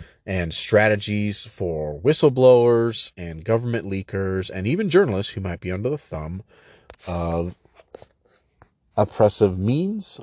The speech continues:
or, uh, a large group of people who would employ these tactics even on the corporate side, seeing as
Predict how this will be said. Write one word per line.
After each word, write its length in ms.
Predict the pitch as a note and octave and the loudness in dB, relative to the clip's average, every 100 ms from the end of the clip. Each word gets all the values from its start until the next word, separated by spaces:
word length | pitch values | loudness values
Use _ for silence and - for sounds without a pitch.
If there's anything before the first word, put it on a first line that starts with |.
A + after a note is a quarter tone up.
| _ | _
or, 520 | A#2+ B2 B2+ B2+ B2 - | -2 2 4 6 4 0
uh, 360 | G#2 G2 F#2+ F#2+ | -2 0 -2 -4
a 80 | |
large 400 | G#2 G#2 G2+ F#2+ | -2 0 0 -2
group 160 | - A#2+ | -6 -8
of 80 | G#2 | -4
people 240 | A2+ G#2+ | -6 -6
who 300 | F2+ F#2+ F#2 _ _ _ _ _ _ - | -8 -8 -10 _ _ _ _ _ _ 0
would 160 | A2 | 2
employ 400 | G#2 - G#2 G2+ | 2 0 4 4
these 240 | G2 G2 - | 4 -4 -4
tactics 640 | G2 F#2 - G2 - - | 0 0 -2 -6 -6 -14
even 480 | G2 F#2 F#2+ F#2 F2+ _ _ - _ _ | -8 -6 -2 -4 -6 _ _ -20 _ _
on 280 | - E2+ E2 | -8 -6 -6
the 120 | E2 | -10
corporate 420 | - - G3+ - | 0 2 2 0
side, 500 | - - E2 E2 E2+ | -4 -6 -6 -6 -8
seeing 420 | - - F#2 F2 E2+ | -10 -6 -4 -4 -6
as 380 | E2 E2+ - | -6 -8 -10